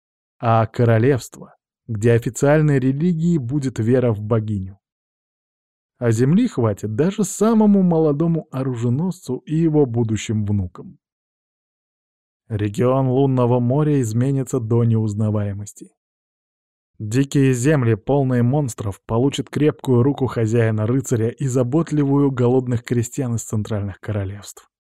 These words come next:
Король видел в этом безопасность для своих людей. Рыцари — новые земли и доходы.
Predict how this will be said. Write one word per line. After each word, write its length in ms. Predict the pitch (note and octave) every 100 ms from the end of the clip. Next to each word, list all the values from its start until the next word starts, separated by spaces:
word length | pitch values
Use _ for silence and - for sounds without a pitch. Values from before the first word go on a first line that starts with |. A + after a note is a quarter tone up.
| _ _ _ _ _ _
Король 320 | - A2+ A2+
видел 280 | A2 B2 A#2
в 80 | A2
этом 220 | A2+ A2
безопасность 640 | G#2+ A2 G#2 C3 - G#2
для 140 | G#2+ A2
своих 380 | - G#2+ G2+ -
людей. 380 | G2+ G2+ F#2+ _ _ _ _ _ _
Рыцари — 420 | C3 D3+ - C#3
новые 460 | C3+ C#3 A#2+ A#2+ A2+
земли 520 | G#2+ D3 C3 A2 G2 _
и 100 | B2
доходы. 560 | G#2+ G2+ C#3 D3 F#2+